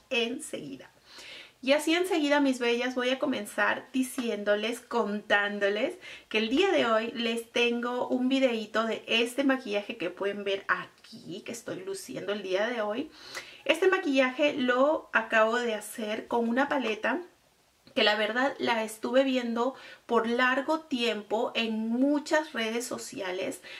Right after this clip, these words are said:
ya que muchas chicas hacían la comparación de esta paleta que es de Yukambi, la paleta Aromas de Yukambi, la estaban comparando mucho, mucho con una de las paletas de Anastasia,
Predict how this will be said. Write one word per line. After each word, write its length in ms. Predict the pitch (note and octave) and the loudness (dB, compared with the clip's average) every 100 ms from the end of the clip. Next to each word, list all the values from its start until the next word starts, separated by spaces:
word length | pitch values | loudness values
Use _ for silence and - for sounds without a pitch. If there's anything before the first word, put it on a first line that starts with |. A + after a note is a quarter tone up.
| - | -6
ya 220 | A#3+ C#4 | 0 2
que 80 | D#4+ | 4
muchas 420 | D#4 D4+ D#4+ D#4+ | 4 4 -2 -6
chicas 460 | - B3 A#3 A#3+ A#3+ | -4 -4 -2 -2 -4
hacían 640 | A#3 A#3+ A#3+ A#3+ B3+ B3+ | -8 -6 0 0 2 0
la 180 | B3 A#3 | 0 0
comparación 800 | C4 C#4+ A#3+ G#3+ - A3 A3+ A3+ | 0 0 -2 -4 -4 -2 0 0
de 320 | A#3 A3+ - | 0 0 -2
esta 380 | - C4 - C#4 | 2 2 2 0
paleta 460 | C#4 A3+ G#3 A3 A3 | 0 -4 -4 -4 -2
que 340 | G#3+ G#3 G#3+ | -6 -4 -4
es 140 | G#3+ A3 | -4 -2
de 140 | A#3 | 0
Yukambi, 600 | G#3+ - G#3 F#3 F#3 A3+ | -2 -4 -2 -2 -2 -2
la 140 | A#3 | -2
paleta 340 | G#3 G3 F#3+ G#3+ | -2 -4 -2 -2
Aromas 500 | - G3+ A#3 E4 E4 | 0 0 2 0 0
de 120 | C#4 | -2
Yukambi, 600 | B3 - G#3+ G3+ C4 F4 - - - | -4 -6 -8 -4 -4 -4 -14 -16 -4
la 120 | - | 0
estaban 340 | C4+ D#4 E4+ F#4+ | 2 4 2 2
comparando 600 | G4 D#4+ B3+ A#3+ B3+ C4 | -2 2 2 2 4 4
mucho, 420 | B3+ C#4 D4+ D#4+ | 6 4 2 0
mucho 340 | D#4 C4 B3+ B3+ | 2 2 0 -2
con 200 | A#3 A3 | -4 -2
una 200 | A3+ B3 | -2 -2
de 100 | B3+ | -4
las 120 | B3+ | -4
paletas 460 | A3+ G#3 G3 G#3+ | -4 -4 -4 -6
de 80 | - | -6
Anastasia, 760 | G#3 F3+ - F#3+ - - A3 | -10 -12 -4 -4 -4 -2 -2